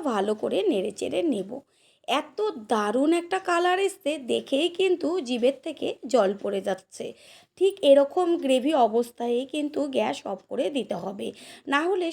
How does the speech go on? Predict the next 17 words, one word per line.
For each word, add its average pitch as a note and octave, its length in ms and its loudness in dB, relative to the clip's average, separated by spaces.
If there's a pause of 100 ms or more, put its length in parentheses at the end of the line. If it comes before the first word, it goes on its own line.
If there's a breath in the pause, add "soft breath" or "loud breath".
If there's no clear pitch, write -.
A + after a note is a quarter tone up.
(100)
সম্পূর্ণ B3+ 460 0
গ্রেভিটা A#3+ 640 0
শুকিয়ে A#3 520 0
যাবে। G#3+ 320 -6 (440 loud breath)
এর D#4 160 2
মধ্যে F4+ 280 0
দিয়ে F#4 200 2
দিলাম F4+ 280 -2
ছোট D4 220 0
চামচের C#4 460 2 (100)
এক A#3 200 -2
চা B3 100 -4
চামচ B3+ 380 -2
গরম G#3 340 2
মশলার G#3 460 0
গুঁড়ো, A3 300 2 (460 loud breath)
তারপরে E4+ 420 0